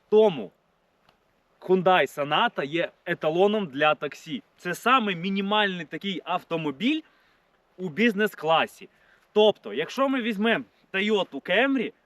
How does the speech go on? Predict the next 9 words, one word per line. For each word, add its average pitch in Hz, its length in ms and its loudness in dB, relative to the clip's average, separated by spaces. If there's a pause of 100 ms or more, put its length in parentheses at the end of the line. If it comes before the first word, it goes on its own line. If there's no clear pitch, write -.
(240)
це 185 160 -2
буде 202 280 2
той 208 220 2
самий, 202 640 0
е, 151 140 0
клас, 170 540 0
але 156 420 2 (680)
запчастини, 175 1000 -2 (240)
обслуговування. 180 1080 -2